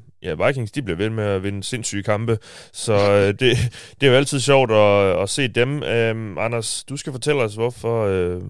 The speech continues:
Speaker 1: Aaron Rodgers og Packers fortsætter deres gode stime og besejrer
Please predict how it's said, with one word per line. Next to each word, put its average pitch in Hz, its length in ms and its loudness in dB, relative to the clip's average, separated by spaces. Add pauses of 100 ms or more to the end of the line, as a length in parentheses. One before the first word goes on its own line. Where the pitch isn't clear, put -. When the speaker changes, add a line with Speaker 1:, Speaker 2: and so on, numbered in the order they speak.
(100)
Speaker 1:
Aaron 98 240 -6
Rodgers 110 320 -4
og 95 100 -10
Packers 113 600 -8
fortsætter 110 380 -8
deres 92 180 -6
gode 120 180 -6
stime 117 360 -6
og 92 380 -6
besejrer 95 600 -4